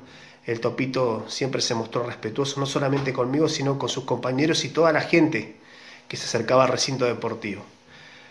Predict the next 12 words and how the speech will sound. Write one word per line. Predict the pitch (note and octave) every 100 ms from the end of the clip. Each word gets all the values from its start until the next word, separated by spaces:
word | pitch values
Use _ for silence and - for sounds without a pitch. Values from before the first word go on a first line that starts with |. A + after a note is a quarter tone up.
| - - -
Aprovechar | C3 C#3+ C#3 F#3
este | F#3 E3+
momento | E3 F#3+ F#3+
para | D#3 C#3+
recordarlo | C#3 C#3 C#3+ D#3+
de | D#3+
la | C#3+
mejor | C#3+ D#3
manera, | C#3+ D3 F3+ G3 G#3+
siempre | - D#3 D3 C#3+
con | C#3
alegría | C3+ C3 C#3 F3 G3+ -